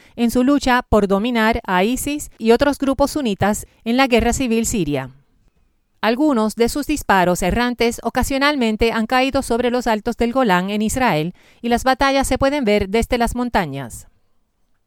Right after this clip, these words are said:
Número cinco, Hezbollah. Hezbollah es uno de los grupos terroristas más activos del mundo, basados en el sur del Líbano, son financiados por su aliado chiita Irán.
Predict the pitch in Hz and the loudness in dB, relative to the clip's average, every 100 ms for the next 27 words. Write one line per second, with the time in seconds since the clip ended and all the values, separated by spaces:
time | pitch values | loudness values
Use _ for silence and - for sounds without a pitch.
0 | _ _ _ _ _ 226 240 254 262 220 | _ _ _ _ _ 0 2 0 0 -6
1 | 156 131 _ _ - 233 220 247 165 123 | -6 -12 _ _ -10 -4 0 2 0 -4
2 | 120 _ _ _ _ _ - 233 240 269 | -14 _ _ _ _ _ -10 -2 0 2
3 | 285 285 285 277 254 226 277 277 294 - | 0 0 -2 0 2 0 -2 -2 -2 0
4 | 233 196 196 196 190 233 262 240 190 262 | 0 0 -2 -2 -4 -2 0 0 -2 -2
5 | 254 254 285 269 185 147 131 - - - | 0 2 2 0 -2 -2 -6 -10 -20 -2
6 | 233 233 269 262 269 208 196 180 240 254 | -2 2 2 2 2 0 -2 0 0 0
7 | 220 254 247 196 180 240 - _ - 262 | 0 0 2 2 0 -4 -8 _ -4 -2
8 | 269 294 311 226 185 180 190 - 233 233 | 0 -2 -2 0 2 2 0 2 2 4
9 | 226 247 262 285 - 294 196 196 208 240 | 4 4 4 2 0 0 0 0 -2 0
10 | 233 165 120 | 0 0 -6